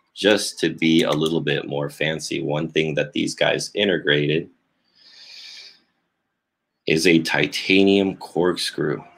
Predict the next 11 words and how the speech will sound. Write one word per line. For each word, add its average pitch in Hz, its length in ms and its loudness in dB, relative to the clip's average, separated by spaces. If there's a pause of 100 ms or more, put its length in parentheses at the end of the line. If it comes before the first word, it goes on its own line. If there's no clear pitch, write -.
(600)
So - 480 -4 (920)
if - 60 -8
you're 80 200 2
out 76 200 2
with 76 180 -2
the - 100 -10
ladies - 880 -4 (140)
and 78 160 -4
you 78 100 -2
need 73 300 0
something, 76 720 0